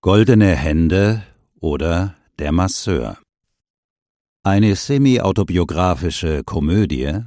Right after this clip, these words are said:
von Urs Raymond. Prolog. Später Abend.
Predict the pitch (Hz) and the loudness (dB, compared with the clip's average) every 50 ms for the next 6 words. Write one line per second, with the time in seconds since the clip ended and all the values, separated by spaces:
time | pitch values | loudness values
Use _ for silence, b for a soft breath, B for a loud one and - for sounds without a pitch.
0 | 107 _ _ - - - 78 69 - - 98 82 80 76 - - 80 76 80 78 | -14 _ _ -10 -6 -4 -4 -4 -4 -4 -4 -4 -4 -4 -6 -8 -8 -6 -4 -2
1 | 78 69 62 57 52 - - _ _ _ _ _ _ _ _ _ _ _ _ _ | -2 -2 -2 -4 -6 -10 -12 _ _ _ _ _ _ _ _ _ _ _ _ _
2 | _ _ _ _ _ _ _ _ _ _ _ _ _ _ _ _ _ _ _ _ | _ _ _ _ _ _ _ _ _ _ _ _ _ _ _ _ _ _ _ _
3 | _ _ _ _ _ _ _ _ _ _ _ _ _ _ _ _ _ _ _ _ | _ _ _ _ _ _ _ _ _ _ _ _ _ _ _ _ _ _ _ _
4 | _ _ _ _ _ _ _ _ _ - - - 139 123 127 127 120 101 69 60 | _ _ _ _ _ _ _ _ _ -12 -6 -2 0 2 4 4 4 2 2 0
5 | - - - - - - _ _ _ b b b b b b b b b _ _ | -6 -12 -16 -20 -20 -20 _ _ _ b b b b b b b b b _ _
6 | - - - - - - 120 127 131 - 131 123 127 - - - 101 82 73 - | -16 -14 -14 -8 -4 -2 -2 -2 -2 -2 -2 -4 -4 -4 -2 -2 0 0 -2 -4
7 | - 62 58 - - - - - - - | -6 -8 -8 -10 -12 -16 -18 -20 -20 -20